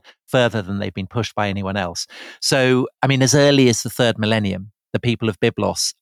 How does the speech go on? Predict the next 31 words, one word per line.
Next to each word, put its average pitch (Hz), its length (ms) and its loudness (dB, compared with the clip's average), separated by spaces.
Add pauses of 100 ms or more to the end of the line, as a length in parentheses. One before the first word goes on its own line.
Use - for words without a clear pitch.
are 101 440 0
developing 107 460 -4
ships - 460 -8
with 98 100 -16
kind 101 160 -12
of - 80 -20
curved 110 400 -6
hulls, 101 500 -6 (340)
whereas 117 180 -6
the 107 80 -10
Egyptians, 101 440 -10
for - 120 -10
instance, 98 300 -8
had 101 120 -6
only 104 240 -2
had 98 300 -6 (180)
flat - 440 -6 (180)
hulls. 92 500 -10
So 98 300 -8 (480)
basically 110 400 -6
never 104 260 -6
really 104 300 -4
mastered 101 340 -10
the 110 140 -6
art 98 200 -4 (300)
of 98 80 -12
venturing 110 380 -6
out 95 200 -6
into 98 200 -12
the 107 80 -10
Mediterranean. 98 640 -8